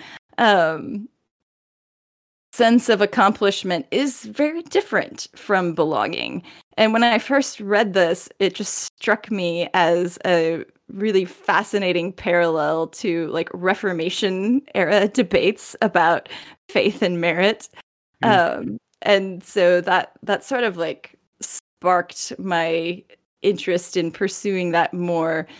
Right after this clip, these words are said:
Speaker 1: uh, which then led me into the
Speaker 2: Hmm.
Speaker 1: second project. So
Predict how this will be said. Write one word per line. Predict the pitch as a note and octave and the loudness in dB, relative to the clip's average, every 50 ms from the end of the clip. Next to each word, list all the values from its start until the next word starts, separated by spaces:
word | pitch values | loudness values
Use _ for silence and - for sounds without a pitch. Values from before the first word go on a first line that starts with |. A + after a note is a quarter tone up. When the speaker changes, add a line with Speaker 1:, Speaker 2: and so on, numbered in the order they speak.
| - - _ _ _ - - | -20 -20 _ _ _ -8 -6
Speaker 1:
uh, | A#2 - | -6 -4
which | - E3 F#3 F3 - - | 0 0 0 0 0 0
then | - E3+ E3 E3 D#3+ | 0 0 0 2 0
led | E3 D#3 C3 - | 0 0 0 -2
me | - D3+ - - | -2 -4 -2 -2
into | E3 E3 D#3+ D#3 - - E3 D3+ C#3+ C#3+ D3 - - - | -4 -4 -6 -6 -6 -6 -4 -4 -4 -6 -6 -8 -6 -2
the | - F3 | -2 0
Speaker 2:
Hmm. | C#3 C3+ | 0 0
Speaker 1:
second | C3 A#2+ A#2+ - - | -2 -2 -4 -6 -6
project. | - - - - - D3 C#3+ - | -4 -4 -4 -4 -6 -8 -8 -8
So | - - - - A2+ G#2+ - | -8 -8 -4 -4 -2 -2 -4